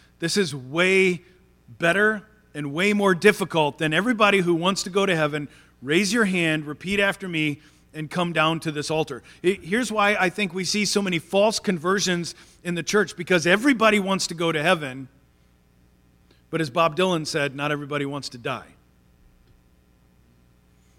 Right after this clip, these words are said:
And yet to be a Christian, Jesus said, you have to take up your cross, die to yourself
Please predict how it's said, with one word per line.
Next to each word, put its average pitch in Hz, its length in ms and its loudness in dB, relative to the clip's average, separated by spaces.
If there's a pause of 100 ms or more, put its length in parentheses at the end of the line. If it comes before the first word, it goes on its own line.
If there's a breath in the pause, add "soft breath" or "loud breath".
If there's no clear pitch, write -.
And 143 100 -14
yet 156 260 -2
to 151 320 0 (600 soft breath)
be 151 120 -4
a 127 40 -4
Christian, 143 540 -2
Jesus 131 360 -10
said, 135 180 -6
you 127 60 -10
have 123 120 -14
to - 80 -20
take - 260 -10
up 123 160 -16
your 113 100 -18
cross, - 540 -14 (280 soft breath)
die 143 220 -2
to 135 80 -6
yourself 120 480 -10